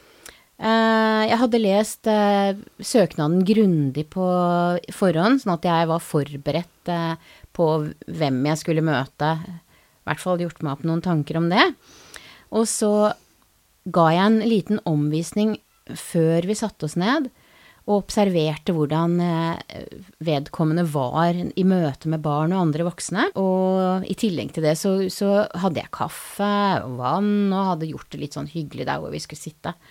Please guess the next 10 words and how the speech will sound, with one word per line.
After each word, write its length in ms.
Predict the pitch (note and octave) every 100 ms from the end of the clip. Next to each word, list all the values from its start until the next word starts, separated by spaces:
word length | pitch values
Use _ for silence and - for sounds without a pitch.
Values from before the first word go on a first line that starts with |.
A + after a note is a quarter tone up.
| - G3
Og 100 | F3+
det 300 | F#3+ G3+ G3+
fungerte 560 | A3 G3 D#3 C#3+ E3+
veldig 240 | D3 C#3+ D3
godt, 400 | D3 - - F3
og 140 | E3
det 80 | E3
var 160 | E3+
ytterst 500 | - - - F3+ -
få 340 | - E3 D3+